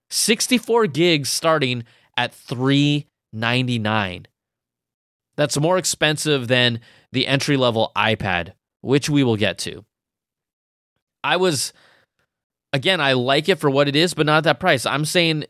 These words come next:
if you're using the same body from seven years ago, that basically costs you beans to produce. The tooling, the manufacturing, there's no innovation out there. Even, this is why I'm critical in this spot.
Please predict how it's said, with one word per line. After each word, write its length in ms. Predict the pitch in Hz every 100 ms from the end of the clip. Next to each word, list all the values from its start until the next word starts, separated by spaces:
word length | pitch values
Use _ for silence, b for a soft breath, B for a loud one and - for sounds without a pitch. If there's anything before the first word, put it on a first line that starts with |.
| _
if 140 | 143 123
you're 140 | 202
using 300 | 208 202 185
the 80 | 151
same 360 | - 185 170
body 360 | 151 131 131 156
from 200 | 156 131
seven 320 | - 135 135
years 220 | 123 127
ago, 140 | 135 151
that 200 | 160 160
basically 300 | 156 151 135
costs 340 | 131 127 -
you 220 | 120 113 b b b _ _ _ _ _ _ _ _ - 107
beans 800 | 104 156 165 143 110 95 - - _ _ _ -
to 140 | 123
produce. 480 | - 98 90 - - _ _
The 60 | -
tooling, 580 | - 165 165 165 160 156 b -
the 80 | 107
manufacturing, 580 | 117 120 127 127 143
there's 180 | 156 160
no 100 | 135 -
innovation 500 | 110 95 92 - 95
out 160 | 92
there. 240 | 113 110 110 _ _ _ _
Even, 340 | - 214 208 151 b b -
this 160 | 185
is 120 | 269
why 440 | 175 143 151 143 - - -
I'm 120 | 120
critical 400 | 117 139 123 117
in 80 | 107
this 120 | 107
spot. 380 | - 92 82